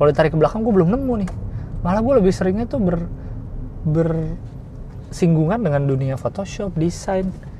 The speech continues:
bikin apa, atau d-, mungkin garis besarnya seni kali ya. Mungkin garis besarnya seni. Ya nggak tahu sih. Karena gue yakin perjalanan ini belum selesai lah.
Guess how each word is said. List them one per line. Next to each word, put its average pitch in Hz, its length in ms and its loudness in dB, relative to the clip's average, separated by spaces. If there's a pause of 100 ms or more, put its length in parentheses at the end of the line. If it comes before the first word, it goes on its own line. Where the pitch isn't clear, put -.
(240)
bikin 131 540 -4 (320)
apa, 180 580 -2 (140)
atau 151 240 -2
d-, 143 240 -4 (800)
mungkin 240 180 4
garis 196 220 10
besarnya 202 260 8
seni 202 300 4
kali 120 240 6
ya. 131 160 2 (840)
Mungkin 139 540 4
garis 123 160 4
besarnya 113 320 2
seni. 110 400 2 (3000)
Ya 123 80 2
nggak 117 160 2
tahu 139 100 4
sih. - 160 -2 (1120)
Karena 165 160 4
gue 175 200 10
yakin 180 240 6
perjalanan 139 520 6
ini 156 140 4
belum 147 220 6
selesai 127 400 2
lah. 127 120 0